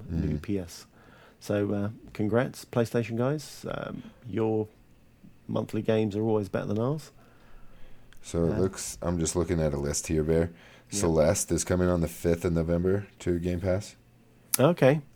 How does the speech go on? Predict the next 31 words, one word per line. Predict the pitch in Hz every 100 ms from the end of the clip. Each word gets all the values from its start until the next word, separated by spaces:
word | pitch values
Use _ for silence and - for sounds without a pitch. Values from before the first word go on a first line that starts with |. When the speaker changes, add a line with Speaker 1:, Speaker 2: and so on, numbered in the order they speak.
| -
Speaker 2:
Uh, | 78 73
Deep | 69 95 98 95 - -
Rock | 82 82 76
Galactic, | - 80 78 76 - 95 92 - - -
uh, | 71 71
Space | - - 80 -
Miners. | 87 87 92 95 - - - - -
Speaker 1:
Yep. | 110 113 -
Speaker 2:
is | -
coming | 92 90 90 87
also. | 87 110 113 - - - - - - - -
Uh, | 80 78
same | 78 87 87
date, | 85 92 95 -
as | 80
well | 82 85
as | 80 - -
East | 85 110
Shade. | - - 87 73 64 71 - - _ - - - - - -
Speaker 1:
Oh. | 95 92
Speaker 2:
And | 73 76 71 -
Knights | 76 78 80 90 - - -
and | 80 78
Bikes | 78 85 87 - - - - _ - -
Ark | 80 82 -
Survival | 85 78 80 80 80 80 -
is | - -
coming | 87 80 76
later | 73 71
this | 67 67
month. | 64 64 -